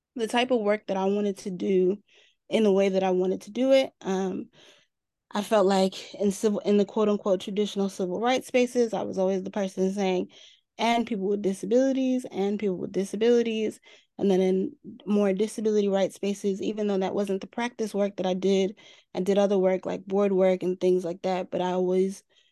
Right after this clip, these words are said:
was trying to bring another lens to it in terms of broader social justice, civil rights, racial justice work. And I'm also,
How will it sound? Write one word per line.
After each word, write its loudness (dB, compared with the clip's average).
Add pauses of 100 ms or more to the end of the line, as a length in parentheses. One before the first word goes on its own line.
(120)
was -2
trying 2
to 4
bring 2
another 4
lens 2
to -4
it -4
in -2
terms -2
of -4
broader 0
social -4
justice, -2
civil -2
rights, -2
racial -2
justice -6
work. 2 (640)
And 2 (360)
I'm 0
also, 0